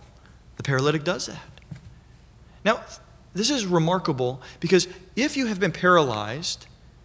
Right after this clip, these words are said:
the muscles would have completely atrophied over that amount of time. Even if he could now move them, there's no way he should be able to get up and walk. Even if he's been healed,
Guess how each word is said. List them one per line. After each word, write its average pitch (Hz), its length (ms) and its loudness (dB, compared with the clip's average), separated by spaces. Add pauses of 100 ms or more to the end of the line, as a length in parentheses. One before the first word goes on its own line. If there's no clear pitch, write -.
(2000)
the 156 80 4
muscles 180 420 2
would 160 100 2
have 160 80 0
completely 180 460 -2
atrophied - 560 -8 (420)
over 135 160 -2
that 131 120 -2
amount 123 180 -6
of 110 60 -12
time. - 280 -14 (960)
Even 311 340 6
if 269 260 -2
he 240 140 -2
could 220 180 2
now 202 180 4
move 190 400 2
them, 160 160 6
there's 185 200 4
no 262 220 4
way 254 280 4
he 208 80 2
should 196 160 0
be 196 60 4
able 175 100 4
to 160 60 2
get 180 160 4
up 170 160 2
and 151 160 0
walk. 143 360 -4
Even 392 240 0
if 285 120 -6
he's 233 120 -2
been 233 140 0
healed, 185 460 0